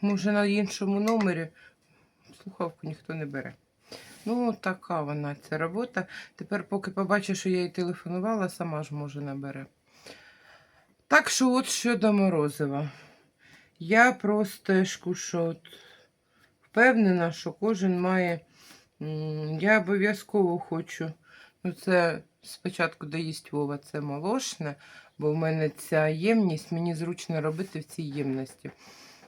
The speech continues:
Вона скляна, вона товста, вона, її можна і в морозилку, вона з кришкою,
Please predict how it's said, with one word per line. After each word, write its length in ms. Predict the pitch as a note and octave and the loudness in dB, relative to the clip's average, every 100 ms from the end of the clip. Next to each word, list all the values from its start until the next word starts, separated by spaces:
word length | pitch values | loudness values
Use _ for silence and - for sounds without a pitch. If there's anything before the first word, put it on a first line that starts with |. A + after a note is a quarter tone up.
| - | -8
Вона 580 | D#3 F3 F#3 E3+ E3 D#3 - _ | 0 2 4 4 2 -4 -14 _
скляна, 960 | - - - F#3 E3+ F3+ E3+ E3 E3 F3 - _ _ _ _ - _ - | -18 -10 0 4 4 4 4 4 0 -6 -20 _ _ _ _ -20 _ -10
вона 720 | D#3 E3+ F3 F3 E3+ E3 D#3 - _ _ _ _ _ _ | -2 0 2 4 4 4 0 -10 _ _ _ _ _ _
товста, 680 | - F3+ - - - F3 F#3 | 2 2 0 -2 4 6 6
вона, 440 | E3+ D#3+ E3+ E3 | 4 2 4 4
її 320 | E3 E3 E3+ E3 | 4 -2 -2 -2
можна 440 | E3 E3 - E3 | 0 -2 -2 -2
і 80 | D#3+ | 0
в 60 | |
морозилку, 760 | D#3+ D#3+ D#3 D#3 F3+ G3 G3 D#3+ | 0 0 0 0 0 0 -2 -2
вона 240 | D#3 D3+ | -2 -2
з 100 | D#3 | -6
кришкою, 680 | - F3 G3+ G3+ - D3+ D3+ | -6 -2 -2 -4 -2 -2 -2